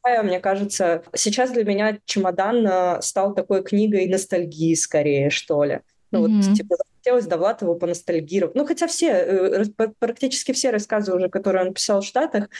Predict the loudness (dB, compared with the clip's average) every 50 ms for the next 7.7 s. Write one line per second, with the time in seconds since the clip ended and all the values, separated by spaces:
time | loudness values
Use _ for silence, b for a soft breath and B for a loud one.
0 | B B B B B B 0 2 2 4 4 4 4 4 4 2 2 0 -2 -4
1 | -8 -8 _ _ -2 0 0 2 2 2 2 0 0 0 0 0 2 2 0 0
2 | 0 0 0 0 0 -2 -2 -2 -2 -2 -2 -2 -2 -2 -2 -2 -2 0 0 0
3 | 2 0 -2 -4 -8 _ _ _ _ _ _ 0 2 2 4 4 6 6 4 4
4 | 2 0 0 -2 2 2 4 4 4 2 2 0 -6 -8 -4 -2 0 0 0 0
5 | 0 0 0 0 0 -2 -2 0 0 0 0 0 0 0 0 0 0 0 2 2
6 | 4 4 2 2 2 0 2 2 2 2 2 2 0 0 0 0 0 0 0 0
7 | 0 2 2 4 2 2 0 -2 -2 0 0 0 -2